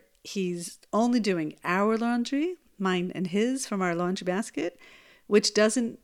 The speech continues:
get filled up, you know, like a full load every single day,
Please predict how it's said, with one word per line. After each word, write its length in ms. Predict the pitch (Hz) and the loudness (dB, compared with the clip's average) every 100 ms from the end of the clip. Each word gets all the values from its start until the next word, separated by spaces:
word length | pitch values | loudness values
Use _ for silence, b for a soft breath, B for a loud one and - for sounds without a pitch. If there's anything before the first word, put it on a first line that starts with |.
| - - | -20 2
get 280 | 196 202 - - | 2 2 -6 -20
filled 380 | - 202 202 | 0 2 4
up, 380 | 190 208 - - | 2 0 -4 -10
you 140 | 196 190 | -4 0
know, 120 | 180 | 0
like 160 | 170 | -4
a 60 | 139 | -8
full 580 | - - - - 196 180 | -12 -14 -6 2 2 4
load 300 | 170 180 196 | 4 6 4
every 220 | 202 214 | 0 -2
single 260 | - 220 220 | -2 -2 -2
day, 400 | 247 254 269 | -2 0 -2